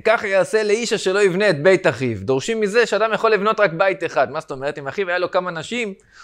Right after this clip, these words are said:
לא יכול לייבם את כל הנשים, אפילו לא שניים מהם, יכול לייבם רק אחת.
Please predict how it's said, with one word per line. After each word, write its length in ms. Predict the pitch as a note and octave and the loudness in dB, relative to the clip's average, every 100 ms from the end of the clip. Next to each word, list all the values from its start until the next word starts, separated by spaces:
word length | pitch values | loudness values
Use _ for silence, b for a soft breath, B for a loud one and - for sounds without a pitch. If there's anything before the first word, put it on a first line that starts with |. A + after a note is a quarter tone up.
| b | b
לא 80 | - | -2
יכול 200 | G3+ B3+ | 0 4
לייבם 320 | B3+ G3+ G3 | 4 4 0
את 100 | E3 | 0
כל 180 | G3 F3 | 2 2
הנשים, 400 | D3+ C3+ E3 F3+ | 2 0 0 0
אפילו 240 | - G3+ | 2 2
לא 140 | G3+ G3 | 2 0
שניים 380 | - C4 A#3+ | 0 -2 0
מהם, 220 | E3+ A2 A2+ | -4 -8 -6
יכול 140 | A3 | -2
לייבם 300 | A3+ A3 A3+ | 0 0 0
רק 160 | A3+ G#3+ | 0 0
אחת. 500 | G#3+ F#3 - _ | 2 2 2 _